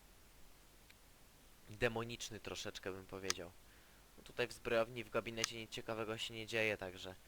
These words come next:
to za grzybki oczywiście. Mm, odbiorę zresztą.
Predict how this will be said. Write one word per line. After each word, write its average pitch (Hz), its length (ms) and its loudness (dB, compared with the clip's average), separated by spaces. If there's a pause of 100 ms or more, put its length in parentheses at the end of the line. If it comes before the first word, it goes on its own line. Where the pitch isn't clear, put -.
(200)
to 98 100 -8
za 95 140 0
grzybki 98 580 -4
oczywiście. 92 680 -2 (1400)
Mm, 117 240 -8 (220)
odbiorę 98 440 2
zresztą. 95 300 -2